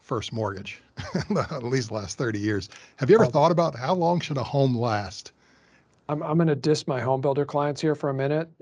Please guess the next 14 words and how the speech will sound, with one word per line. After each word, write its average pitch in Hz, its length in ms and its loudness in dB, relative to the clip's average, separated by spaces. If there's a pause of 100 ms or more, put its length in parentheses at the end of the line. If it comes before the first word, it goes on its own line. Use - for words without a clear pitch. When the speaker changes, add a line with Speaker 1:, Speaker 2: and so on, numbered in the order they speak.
(300)
Speaker 1:
Yep. 131 120 -6
Speaker 2:
They'll 156 140 6
tell 160 220 2
you 143 120 0
ten 151 280 -2
years 147 260 2
because 135 380 -4
that's, 139 400 0 (260)
after 143 240 -2
that, 139 220 2
they 143 100 -4
can't 135 240 -4
get 127 140 -4
sued. 120 300 -4